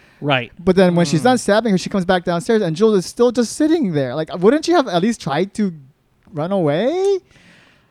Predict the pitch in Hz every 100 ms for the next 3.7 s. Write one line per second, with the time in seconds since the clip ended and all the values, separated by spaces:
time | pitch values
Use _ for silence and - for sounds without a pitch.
0 | _ _ 147 147 147 226 302 180 247 339
1 | 285 302 302 311 330 - _ _ _ 202
2 | 190 185 226 214 208 208 165 202 220 170
3 | 180 202 190 123 196 180 127